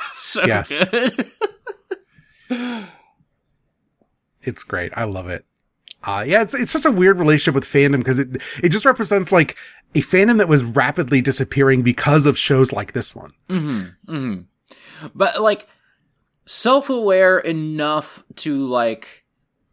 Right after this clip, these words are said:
Speaker 1: kind of cast aspersions at these fans while also putting Bruce Timm in the role of people you're casting aspersions toward, <laughs>
Speaker 2: Yes.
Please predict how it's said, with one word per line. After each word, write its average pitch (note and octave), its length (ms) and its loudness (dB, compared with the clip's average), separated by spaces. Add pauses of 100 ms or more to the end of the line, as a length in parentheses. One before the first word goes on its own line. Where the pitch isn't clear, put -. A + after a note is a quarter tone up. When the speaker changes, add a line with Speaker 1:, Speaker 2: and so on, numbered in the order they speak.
(400)
Speaker 1:
kind F#3 240 -2
of E3 120 -6
cast E3+ 360 -2
aspersions D3 720 -8 (160)
at C3+ 200 -2
these C3+ 200 -6
fans A#2+ 400 -4
while B2+ 300 2
also C#3+ 440 -2
putting C3 460 -6
Bruce C3+ 340 -6
Timm B2+ 380 -4
in B2+ 180 -8
the A#2+ 100 -4
role A#2 380 0
of A#2 160 -6
people B2 300 -6
you're G#2+ 140 -4
casting G#2+ 420 -4
aspersions F#2+ 640 -8
toward, G2 320 -6
<laughs> - 0 -
Speaker 2:
Yes. D#3 200 -4